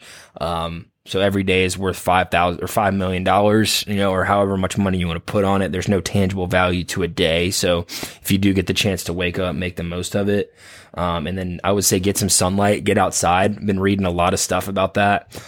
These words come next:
Um, I'm actually gonna start trying to cold plunge, even though I absolutely hate the cold water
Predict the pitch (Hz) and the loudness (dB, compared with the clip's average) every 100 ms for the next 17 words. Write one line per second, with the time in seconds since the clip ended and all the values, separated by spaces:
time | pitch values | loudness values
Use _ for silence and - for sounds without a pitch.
0 | - - 87 76 98 95 - 101 98 - | -12 -4 -2 0 0 0 0 2 2 0
1 | 101 95 - 101 90 - - 85 87 - | 0 0 0 0 0 -4 -4 -2 -4 0
2 | 98 92 87 78 90 85 87 - 85 85 | 2 2 0 -2 -2 0 0 0 0 0
3 | - 95 98 - 90 85 92 - 95 90 | 0 2 0 0 -2 -2 -4 -2 -2 -2
4 | 82 80 87 87 | 0 2 2 0